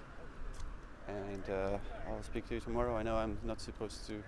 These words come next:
record on, uh, on the weekends, but, uh,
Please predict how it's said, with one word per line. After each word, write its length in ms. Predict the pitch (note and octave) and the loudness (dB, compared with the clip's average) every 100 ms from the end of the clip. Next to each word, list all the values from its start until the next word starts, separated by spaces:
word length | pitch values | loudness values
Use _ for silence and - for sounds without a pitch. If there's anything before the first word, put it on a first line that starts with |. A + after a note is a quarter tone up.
| G#2 | -2
record 360 | A2 A2 G#2+ | 0 2 2
on, 260 | G2+ G2 G2 | 2 0 0
uh, 1400 | G2 F#2+ F#2+ F#2 - - - - - - - - - - | 0 0 0 0 -2 -2 -4 -8 -10 -10 -10 -10 -8 -2
on 100 | A2 | 2
the 80 | G#2 | 2
weekends, 920 | G#2+ D#3 - A#2+ A#2 A#2 - - - - - - | 2 0 0 2 2 0 -6 -10 -8 -8 -8 -2
but, 220 | G2+ F#2+ | 0 0
uh, 60 | - | -2